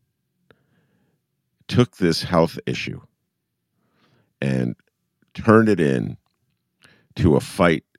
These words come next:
with the quote-unquote dreaded Chicago Teachers Union, which sort of in her life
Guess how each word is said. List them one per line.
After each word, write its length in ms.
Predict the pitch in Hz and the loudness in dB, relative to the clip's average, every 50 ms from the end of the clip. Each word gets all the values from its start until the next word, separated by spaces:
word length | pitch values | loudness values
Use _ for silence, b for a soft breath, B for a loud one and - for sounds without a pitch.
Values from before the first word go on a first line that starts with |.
| _ | _
with 260 | - 65 - _ _ - _ - | -14 -14 -14 _ _ -20 _ -8
the 180 | - 76 65 | -4 -4 -4
quote-unquote 720 | - - - - 107 95 101 101 - - - 69 65 - _ - | -4 -4 -2 2 4 4 4 2 0 -2 -2 -2 -2 -2 _ -10
dreaded 440 | - 64 65 78 82 90 92 85 - | -10 -4 0 2 2 2 2 0 -2
Chicago 380 | - - - 95 69 71 71 | -8 -8 -4 -2 -2 -2 -2
Teachers 420 | 69 - - 67 - - 65 62 - | -4 -8 -10 -16 -14 -14 -14 -12 -10
Union, 300 | - 52 50 50 - _ _ _ _ _ _ _ _ _ _ _ _ _ _ _ _ _ _ _ _ - | -10 -10 -12 -14 -18 _ _ _ _ _ _ _ _ _ _ _ _ _ _ _ _ _ _ _ _ -6
which 500 | - 80 80 71 - - - - - _ _ _ _ _ _ | -2 0 0 0 -2 -6 -12 -12 -12 _ _ _ _ _ _
sort 260 | - - - 104 95 | -12 -2 0 2 2
of 220 | 90 76 - - _ _ _ _ _ _ - | 2 0 -2 -8 _ _ _ _ _ _ -10
in 140 | 82 78 69 | -8 -8 -8
her 340 | - - 113 117 120 120 | -6 0 2 4 4 4
life 480 | 110 98 87 78 69 64 - - _ _ | 4 2 0 -2 -2 -4 -8 -12 _ _